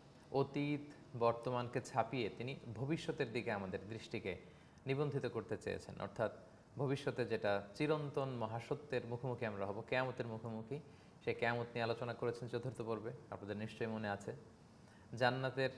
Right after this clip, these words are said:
নাজ নেয়ামতের কথা বলেছেন, জাহান্নামের পরিস্থিতি কেমন হবে সেগুলো বলেছেন।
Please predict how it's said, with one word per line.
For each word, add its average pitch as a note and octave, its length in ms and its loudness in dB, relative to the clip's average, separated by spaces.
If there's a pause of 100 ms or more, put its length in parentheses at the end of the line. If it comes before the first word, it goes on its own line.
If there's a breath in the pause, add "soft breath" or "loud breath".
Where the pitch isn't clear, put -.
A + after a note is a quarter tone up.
নাজ A#2+ 220 4
নেয়ামতের A#2+ 320 0
কথা A#2 200 2
বলেছেন, A#2 420 -2 (500)
জাহান্নামের B2 580 2 (400)
পরিস্থিতি B2+ 420 2
কেমন A#2+ 220 2
হবে C#3 140 0
সেগুলো G2 320 0
বলেছেন। E2+ 340 -6